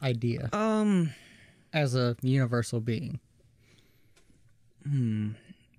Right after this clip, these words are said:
Speaker 2: It, God as a person, like a personal God. Um, you can quantify that however you want, but I wouldn't say God as a un-, as the universe necessarily, like God as a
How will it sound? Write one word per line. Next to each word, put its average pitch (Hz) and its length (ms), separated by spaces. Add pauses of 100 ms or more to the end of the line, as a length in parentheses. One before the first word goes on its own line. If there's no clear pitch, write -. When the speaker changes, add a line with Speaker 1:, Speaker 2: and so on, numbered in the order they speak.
(760)
Speaker 2:
It, - 400
God 165 280
as 139 180
a 123 60
person, - 560 (760)
like 127 120
a 123 80
personal 110 420
God. - 380 (840)
Um, 107 440 (920)
you 131 240
can 120 240
quantify 117 440
that 113 100
however 110 280
you 110 140
want, 110 220
but 120 80
I 127 80
wouldn't 139 260
say 117 400 (480)
God 123 240
as 110 160
a 104 60
un-, 107 400
as 113 180
the 107 100
universe 104 640
necessarily, - 560
like - 220
God 117 260
as 113 160
a 113 300